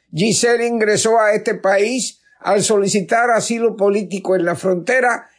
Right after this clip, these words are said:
en el dos mil veintidós, y su hermana Lorena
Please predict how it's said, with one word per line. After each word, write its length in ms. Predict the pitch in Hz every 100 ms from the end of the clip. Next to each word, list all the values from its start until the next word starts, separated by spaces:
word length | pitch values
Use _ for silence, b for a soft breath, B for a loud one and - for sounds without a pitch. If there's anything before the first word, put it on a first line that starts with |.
| B
en 160 | 190 202
el 180 | 196 165
dos 160 | 165
mil 220 | 147 185 185
veintidós, 760 | 190 147 - 131 - - _ _ -
y 140 | 233
su 120 | -
hermana 400 | 208 196 233 220
Lorena 520 | 196 185 196 226 240